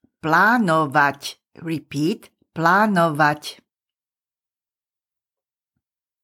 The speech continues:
Number five. To say goodbye. It is lúčiť sa.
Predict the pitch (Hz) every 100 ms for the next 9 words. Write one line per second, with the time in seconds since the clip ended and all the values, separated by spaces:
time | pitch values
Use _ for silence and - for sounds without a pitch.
0 | _ _ _ _ _ _ _ _ _ _
1 | _ _ _ _ 170 151 143 254 - 247
2 | - - _ _ _ _ _ _ _ _
3 | - 151 - 170 196 220 247 185 185 131
4 | 101 160 _ _ _ _ _ _ _ _
5 | _ _ _ _ _ _ _ _ _ _
6 | _ _ _ _ _ _ _ _ _ _
7 | _ _ _ _ _ _ _ _ _ _
8 | _ _ _ _ - 160 151 147 139 147
9 | 196 - _ _ _ _ _ _ - 156
10 | 175 269 - - 151 - - - - 131
11 | 117